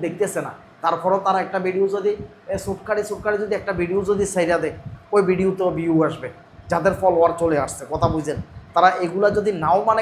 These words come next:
কোনো সমস্যা নাই, কিন্তু আপনার ফলোয়ার বাড়ে নাই, আপনার ফলোয়ার দরকার, তাহলে আপনাকে এই সমস্ত বিষয়গুলো প্রথমে মানতে হবে। যে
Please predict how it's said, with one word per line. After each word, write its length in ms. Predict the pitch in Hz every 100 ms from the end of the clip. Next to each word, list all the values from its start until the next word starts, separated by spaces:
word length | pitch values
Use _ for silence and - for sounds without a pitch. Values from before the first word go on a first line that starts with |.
| 214
কোনো 140 | 185 170
সমস্যা 300 | 170 151 - 151
নাই, 100 | 135 - - _ _
কিন্তু 160 | 190 196 165
আপনার 220 | - 202 190
ফলোয়ার 320 | 185 180 175 143
বাড়ে 180 | 156 165
নাই, 100 | 135 - - - -
আপনার 220 | - 180 180
ফলোয়ার 340 | 180 175 180 170 175
দরকার, 260 | 151 143 - - -
তাহলে 180 | 165 180 175
আপনাকে 280 | 165 165 202 202
এই 60 | 214
সমস্ত 240 | 214 196 208 170
বিষয়গুলো 360 | 165 190 185 190 175
প্রথমে 260 | 170 175 160
মানতে 260 | 151 147 180 147
হবে। 160 | 135 - - - - - - - -
যে 60 | -